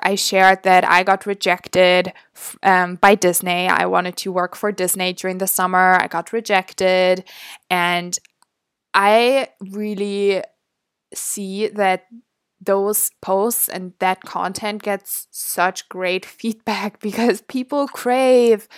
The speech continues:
vulnerability. They crave someone to give them the feeling that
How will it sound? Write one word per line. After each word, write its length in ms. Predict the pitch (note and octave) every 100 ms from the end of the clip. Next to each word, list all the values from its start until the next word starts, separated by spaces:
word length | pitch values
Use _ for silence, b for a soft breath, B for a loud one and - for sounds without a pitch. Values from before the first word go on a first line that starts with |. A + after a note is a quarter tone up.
| B B B G3+
vulnerability. 800 | A3 A3 G#3+ G3 G3 G3 F#3+ F#3+
They 160 | G#3+
crave 760 | G#3+ - A#3 A#3 A3+ A3 G3+ _ b b -
someone 640 | - A3 A3 G#3 F#3+ F#3+
to 220 | F#3+ G#3+
give 320 | F#3+ - A3+ A3+
them 160 | G#3+
the 80 | G#3
feeling 560 | - A3 G#3+ G3+ F#3+ F#3+
that 160 | F#3+